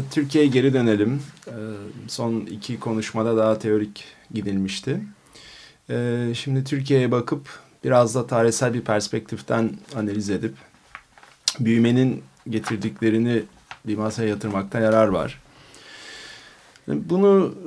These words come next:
e, çeşitli sektörlere odaklanarak yapmak mümkün. E, hani bugün biraz tarımdan bahsedelim isterseniz. E, işte bin dokuz yüz ellilerden itibaren tarıma baktığımız zaman ne görüyoruz?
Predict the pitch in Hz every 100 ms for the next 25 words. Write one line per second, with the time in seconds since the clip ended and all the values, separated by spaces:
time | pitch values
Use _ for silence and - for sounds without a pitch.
0 | 127 117 156 160 165 165 139 143 180 143
1 | 160 139 156 156 156 160 156 131 160 143
2 | 139 143 147 147 139 139 135 175 - 156
3 | 135 123 107 135 - - 120 123 123 120
4 | 117 110 135 135 123 110 131 139 135 135
5 | 131 131 131 - 135 131 123 131 107 104
6 | 107 98 101 95 - 98 - 107 139 135
7 | - _ _ _ - - - - 123 -
8 | - 110 104 101 110 104 107 107 107 104
9 | 113 113 104 104 104 101 101 104 104 104
10 | 104 104 - 107 104 104 101 101 107 110
11 | 107 95 87 82 - -